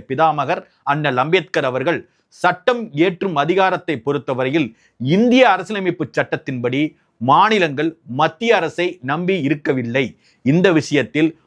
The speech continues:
மத்திய அரசும் மாநிலங்களும் சம அந்தஸ்து கொண்டவைகளாக இருக்கின்றன என்று அவர் சொன்னார். "The states in our constitution are in no way depend upon the center for their legislative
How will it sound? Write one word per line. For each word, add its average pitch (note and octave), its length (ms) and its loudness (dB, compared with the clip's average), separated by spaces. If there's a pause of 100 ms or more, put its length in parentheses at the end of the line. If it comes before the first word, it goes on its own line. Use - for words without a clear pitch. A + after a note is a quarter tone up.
(220)
மத்திய F#3 440 2
அரசும் D3 360 -6 (380)
மாநிலங்களும் F3 840 2 (260)
சம G3+ 380 2 (160)
அந்தஸ்து G3 460 -2 (220)
கொண்டவைகளாக D#3+ 840 0
இருக்கின்றன D3 540 -2 (280)
என்று B2+ 300 -2
அவர் C#3 260 0
சொன்னார். B2+ 300 -4 (420)
"The C#3+ 200 4 (160)
states A3+ 460 2 (140)
in E3 160 2
our D3+ 120 -2 (140)
constitution E3 680 -2 (440)
are D#3 260 4
in F3+ 160 2 (300)
no D#3+ 180 4 (100)
way G3+ 220 -2
depend F#3 360 -4 (100)
upon D3+ 360 -2
the C3+ 160 -6 (640)
center G3+ 380 2 (220)
for D#3+ 220 4
their D3+ 220 0 (280)
legislative F3 640 -2